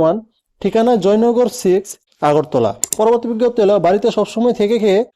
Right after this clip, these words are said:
কাজ করার জন্য মহিলা পরিচালিকা চাই। মোবাইল নাম্বার দেওয়া হয়েছে সেভেন জিরো এইট ফাইভ সিক্স থ্রি সেভেন থ্রি ফোর সেভেন, যোগাযোগ করে নেবেন। পরবর্তী বিজ্ঞপ্তি হলো ছোট পরিবারের জন্য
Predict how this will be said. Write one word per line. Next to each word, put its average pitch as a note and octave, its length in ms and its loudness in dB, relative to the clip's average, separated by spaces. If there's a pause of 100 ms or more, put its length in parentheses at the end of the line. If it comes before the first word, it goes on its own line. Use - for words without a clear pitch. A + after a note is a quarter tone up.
(100)
কাজ G3+ 120 2 (100)
করার G#3+ 280 2
জন্য G#3 160 0 (160)
মহিলা F#3+ 300 2
পরিচালিকা A3 500 0
চাই। C3+ 140 0 (220)
মোবাইল F3+ 200 2
নাম্বার A3+ 200 2
দেওয়া A#3+ 120 4
হয়েছে A#3+ 220 0
সেভেন G#3 260 2
জিরো B3 120 2 (100)
এইট A3+ 180 -2
ফাইভ A#3 140 0 (120)
সিক্স G#3+ 160 -4 (100)
থ্রি B3 120 -4 (120)
সেভেন G#3 200 2 (120)
থ্রি C4 140 -4 (300)
ফোর F#3 140 2 (100)
সেভেন, D3 220 2 (340)
যোগাযোগ G3+ 340 2
করে E3+ 180 2
নেবেন। A2+ 180 -2 (200)
পরবর্তী A#3 340 2
বিজ্ঞপ্তি A#3+ 340 -2
হলো A3 100 4 (100)
ছোট G#3+ 120 0 (120)
পরিবারের A#3+ 400 2
জন্য G#3 140 2